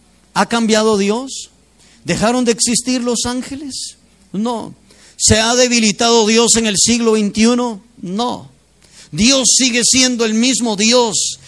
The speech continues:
y Dios sigue escuchando nuestras oraciones. Dios no se ha envejecido, han pasado los siglos y Dios sigue siendo el mismo Dios, quien escucha nuestras oraciones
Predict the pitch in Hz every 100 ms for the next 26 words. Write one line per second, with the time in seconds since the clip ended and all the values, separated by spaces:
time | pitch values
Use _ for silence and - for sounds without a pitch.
0 | - - 208 202 226 269 196 - 254 247
1 | - 254 226 - 247 247 240 226 254 269
2 | - 247 196 226 214 226 240 254 185 -
3 | - - - _ _ _ _ _ _ _
4 | _ - - 170 247 294 277 262 220 247
5 | 254 247 233 190 208 - 254 262 220 170
6 | 226 233 240 - 254 240 226 190 - 262
7 | 233 214 156 - - - - 185 175 190
8 | 233 220 - 247 208 214 - 220 226 208
9 | 196 170 170 214 185 190 165 175 190 190
10 | - - _ - - - 214 208 196 -
11 | - 302 311 277 262 226 - 196 196 170
12 | 156 170 170 196 220